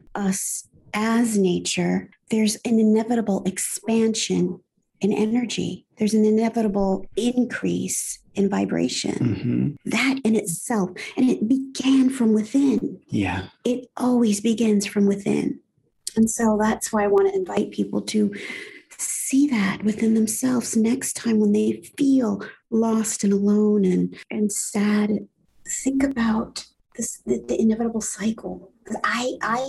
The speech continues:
Speaker 1: have that. I mean, I don't go through life floating and
Speaker 2: No,
Speaker 1: getting it.
Speaker 2: me neither.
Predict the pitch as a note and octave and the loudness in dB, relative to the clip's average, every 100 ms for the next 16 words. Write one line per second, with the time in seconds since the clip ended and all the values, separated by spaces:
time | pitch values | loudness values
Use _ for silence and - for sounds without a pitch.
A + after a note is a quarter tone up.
0 | C4+ F3+ F3 - - - _ - - A3 | -6 -10 -12 -14 -20 -20 _ -20 -6 -2
1 | A3 C4+ C4+ - - G#3 G#3+ - F#3+ F#3+ | -2 -2 -6 -6 -6 -6 -6 -4 -2 0
2 | F#3+ - - G3+ G#3 F#3 F3+ F3 E3+ - | -2 -8 -10 -2 0 2 2 2 0 -4
3 | - - A#2 A2+ A2 - G#3 G#3 F#3+ E3+ | -14 -6 -2 0 0 0 0 2 2 0
4 | F3 - A#2 A2 A2+ A2 F#2+ | -2 -2 -2 0 0 0 -4